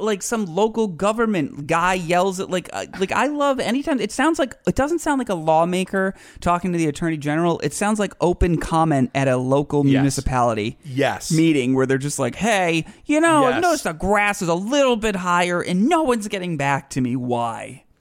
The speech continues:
Speaker 2: Yes. That's, you're, you're a hundred percent right.
Speaker 1: But, uh, you know, I can't, most of these stories lately have really been about nothing. Although, and, and, and here's the thing, where do you stand on the Senate dress code?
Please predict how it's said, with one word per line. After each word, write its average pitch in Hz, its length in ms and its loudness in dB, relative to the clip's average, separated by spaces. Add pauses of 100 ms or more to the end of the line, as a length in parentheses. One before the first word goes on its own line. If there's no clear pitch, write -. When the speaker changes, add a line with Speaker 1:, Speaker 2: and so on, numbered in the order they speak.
(240)
Speaker 2:
Yes. - 540 -6 (140)
That's, 123 240 -4
you're, 143 220 -4
you're 127 200 -4
a - 40 -8
hundred 147 320 -2
percent 101 260 0
right. 80 240 -16 (880)
Speaker 1:
But, - 320 -4 (200)
uh, - 320 -16 (280)
you 208 220 -2
know, 190 300 0
I 208 100 0
can't, 294 380 -2
most 240 380 0
of 269 100 -4
these 202 180 -4
stories 208 580 0
lately 147 400 -4 (240)
have 185 400 -2
really 185 280 2
been 143 180 0
about 95 300 -2
nothing. 135 500 -4 (300)
Although, 330 300 4
and, 247 360 -2
and, 277 320 0
and 285 80 0
here's 370 160 -2
the 330 60 -12
thing, 262 220 -2
where 370 180 0
do 494 60 2
you 466 120 0
stand 214 340 0
on 180 120 0
the 156 80 -2
Senate 147 360 -2
dress 123 280 -2
code? 113 340 -8